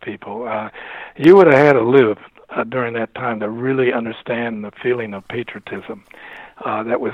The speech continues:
going through our country, es-, particularly at that particular time in, in nineteen forty-five, after the war was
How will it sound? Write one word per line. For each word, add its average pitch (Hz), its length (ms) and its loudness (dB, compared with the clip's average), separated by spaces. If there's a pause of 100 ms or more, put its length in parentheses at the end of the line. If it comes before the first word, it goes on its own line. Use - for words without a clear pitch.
going 127 280 -6
through 110 260 -4
our 107 100 0
country, 117 440 -6
es-, - 140 -10 (100)
particularly 139 960 0 (100)
at 117 160 -6
that 135 260 2
particular 123 500 -10
time 113 420 -6
in, 113 260 -10
in 110 100 -12
nineteen 107 480 -12
forty-five, 110 640 -2 (480)
after 120 380 -2
the 107 240 -4
war 120 280 -2
was 113 200 -6